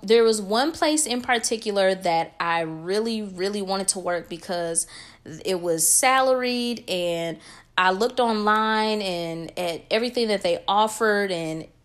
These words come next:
everything that they had for, like, the kids, and just everything about it was what I wanted. And I'm like, "Okay, God, this is where I wanna work. Like,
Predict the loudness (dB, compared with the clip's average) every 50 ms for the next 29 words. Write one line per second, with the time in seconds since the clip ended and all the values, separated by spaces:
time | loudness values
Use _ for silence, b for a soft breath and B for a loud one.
0 | _ -2 0 0 0 -2 -4 -2 -2 -2 -2 -2 -2 -4 -4 -4 -4 -4 -4 -4
1 | -2 0 2 2 0 -2 -4 -6 -4 -2 -2 -2 -2 -2 -4 -4 -8 -14 -18 -12
2 | -10 -10 -10 -10 -10 -8 -6 -2 0 2 4 4 4 2 2 -2 -4 -4 -4 -6
3 | -8 -10 -12 B B B B B B B B B B B B -4 0 0 2 2
4 | 2 2 4 4 4 4 2 0 0 0 2 2 2 4 4 4 6 6 6 6
5 | 4 2 0 -2 -4 -6 -4 2 2 4 4 4 4 2 2 2 2 0 0 0
6 | 0 0 -2 -4 -6 -10 _ _ _ -4 2 4 6 8 8 8 8 8 6 4
7 | 2 0 0 0 0 -2 -2 -4 -6 -6 -6 -4 -2 -2 0 0 -2 -2 -2 -4
8 | -8 -10 _ -10 -8 -6 -6 -6 -4 -4 -2 -2 -2 -2 -2 -4 -6 B B B
9 | B B B B B _ _ -18 -4 2 4 4 6 6 4 2 2 2 0 0
10 | 0 0 2 2 2 0 0 0 0 0 0 0 -2 -2 -2 -2 -2 -2 -4 -4
11 | -6 -8 -10 -8 -6 -6 -6 -6 -8 -12